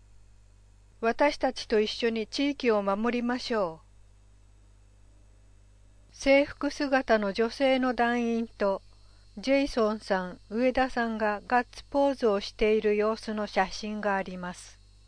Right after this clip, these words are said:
市ホームページ、団員募集で検索と記され、キューアールコードがあります。新型コロナウイルス感染症関連情報。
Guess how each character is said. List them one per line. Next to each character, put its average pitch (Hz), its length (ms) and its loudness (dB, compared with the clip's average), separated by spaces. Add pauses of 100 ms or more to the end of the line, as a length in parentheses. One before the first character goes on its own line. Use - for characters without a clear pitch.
(2000)
市 285 260 0
ホ 269 220 2
ー - 20 2
ム 269 180 0
ペ 233 300 2
ー - 40 -6
ジ、 143 260 -10 (760)
団 233 260 -2
員 240 280 -4
募 214 120 -2
集 220 300 -2
で 208 140 -6
検 214 280 -8
索 185 440 -6 (680)
と 247 140 0
記 247 180 -4 (120)
さ 220 200 -2
れ、 196 180 -2 (800)
キ - 140 -4
ュ 269 160 0
ー 262 120 4
ア 262 40 2
ー - 20 2
ル 254 120 -2
コ 254 240 2
ー 240 40 2
ド 202 140 0
が 170 140 2
あ 165 60 2
り 170 140 -6
ま 165 180 -8
す。 - 360 -20
新 269 320 -14
型 269 260 -8
コ 269 100 -8
ロ 269 140 -6
ナ 269 180 -4
ウ 277 100 -6
イ 269 100 -6
ル 233 100 -4
ス 214 160 -8
感 226 300 -2
染 233 260 -4
症 196 560 -2
関 254 300 0
連 247 260 2
情 226 240 0
報。 147 480 -4